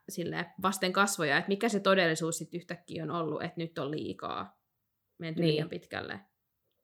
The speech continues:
Speaker 1: Onks se se, että kun Voldemort halusi olla vallassa, ja se oli vähän niinku, että Voldemortin seuraajat, eihän se,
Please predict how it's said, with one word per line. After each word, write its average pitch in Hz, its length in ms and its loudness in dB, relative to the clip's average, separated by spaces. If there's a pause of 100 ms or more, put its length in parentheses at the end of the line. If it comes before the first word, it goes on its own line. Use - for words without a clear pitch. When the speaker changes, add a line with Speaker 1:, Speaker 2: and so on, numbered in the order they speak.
(720)
Speaker 1:
Onks 226 260 2
se 233 80 6
se, 240 200 4
että 196 180 0
kun 190 200 -4
Voldemort 196 540 4
halusi 160 360 -4
olla 151 260 -4
vallassa, - 560 -2 (320)
ja 180 220 2
se 190 160 -2
oli 185 160 0
vähän 190 240 2
niinku, 175 220 -4
että 170 240 -6 (220)
Voldemortin 190 560 4
seuraajat, 180 540 4
eihän 175 220 -2
se, - 100 -8